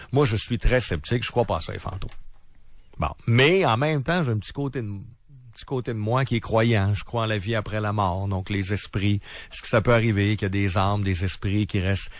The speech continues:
prisonnières ici sur la terre, puis qui viennent hanter ? Tu sais, je suis pas, c'est pas cent pour cent.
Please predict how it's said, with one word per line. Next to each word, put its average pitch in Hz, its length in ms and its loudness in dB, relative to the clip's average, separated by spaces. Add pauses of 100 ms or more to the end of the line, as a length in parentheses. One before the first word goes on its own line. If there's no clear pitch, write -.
(100)
prisonnières 104 720 4
ici 98 200 -4
sur 98 180 0
la 95 120 4
terre, 95 400 4
puis - 120 -14
qui 101 120 -6
viennent 98 300 0 (280)
hanter ? 107 460 4
Tu - 80 -4
sais, 160 80 2
je 143 60 2
suis - 80 2
pas, 185 200 4 (100)
c'est - 120 -10
pas - 140 4
cent 123 180 2
pour - 160 2
cent. 78 140 -6